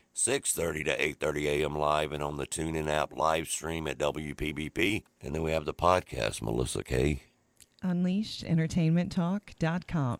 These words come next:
Speaker 1: Unleashed Entertainment Talk dot com. Melissa K is in the studio live with me on Monday, Wednesday, and
Speaker 2: Friday.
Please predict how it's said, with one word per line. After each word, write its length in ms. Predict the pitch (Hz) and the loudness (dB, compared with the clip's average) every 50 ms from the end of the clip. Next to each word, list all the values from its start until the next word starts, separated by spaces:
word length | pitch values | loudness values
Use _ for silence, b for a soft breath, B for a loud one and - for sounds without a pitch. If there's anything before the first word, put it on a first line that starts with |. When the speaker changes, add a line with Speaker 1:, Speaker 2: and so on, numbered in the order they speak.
| - - | -6 -8
Speaker 1:
Unleashed 460 | - 50 53 55 55 62 67 - - | -6 -6 -4 -2 -2 -2 -2 -2 -2
Entertainment 420 | 62 64 64 62 73 67 71 71 - | -2 -2 0 0 0 0 0 -2 0
Talk 240 | - 78 78 65 65 | 2 2 2 2 0
dot 160 | 73 76 - | -2 -4 -2
com. 280 | - 87 90 87 82 | 0 0 0 0 -2
Melissa 320 | 80 78 80 82 78 - 78 | -4 -4 -4 -4 -4 -4 -4
K 180 | - 82 80 | -2 -2 0
is 120 | 80 78 69 | 0 -2 -2
in 100 | 78 76 | -4 -4
the 80 | 78 | -4
studio 400 | 76 - - 82 80 80 80 78 | -4 -2 -2 0 2 4 4 4
live 280 | 76 76 78 76 76 73 | 4 4 4 4 4 2
with 140 | 76 76 78 | 0 -2 0
me 120 | 76 73 | 0 0
on 180 | 71 71 71 71 | 0 -2 -2 -2
Monday, 500 | 71 80 82 78 76 80 67 67 65 - b b b b b b b b b | 0 0 0 0 -2 -2 -2 -2 -4 -6 b b b b b b b b b
Wednesday, 840 | - 85 92 110 127 127 104 82 87 85 85 85 85 85 87 85 71 _ - | -6 -2 -2 -2 0 -2 -4 0 2 4 4 4 4 4 2 0 -2 _ -4
and 760 | - 78 80 90 90 80 71 67 67 69 76 78 82 82 80 - _ _ _ _ _ _ _ _ _ - - - - | -2 0 0 2 2 2 2 0 0 0 0 4 4 4 2 2 _ _ _ _ _ _ _ _ _ -20 -20 -16 -6
Speaker 2:
Friday. 600 | - 214 202 202 214 202 170 151 147 143 147 | -2 -2 0 0 0 0 0 -2 -2 -2 -6